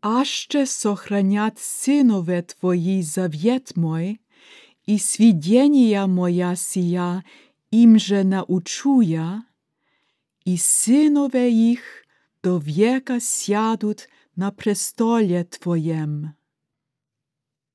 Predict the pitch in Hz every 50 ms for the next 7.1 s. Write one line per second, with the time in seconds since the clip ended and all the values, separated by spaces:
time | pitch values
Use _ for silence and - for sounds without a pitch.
0 | _ _ _ _ _ _ _ _ _ _ _ _ _ _ _ _ _ _ _ _
1 | _ _ _ _ _ _ _ _ _ _ _ _ - - 294 311 311 311 - 220
2 | 202 175 - 180 175 175 202 - _ - - - - - _ _ _ _ _ _
3 | _ _ _ _ - - 202 196 196 - - - - 208 233 247 - - - -
4 | - - 214 214 - - - 180 180 175 - - - - 185 170 160 - - -
5 | - _ _ _ _ _ _ _ _ _ _ _ _ _ _ _ _ _ _ _
6 | _ - - - 285 302 294 - - - 214 208 196 180 - 196 202 214 226 -
7 | - -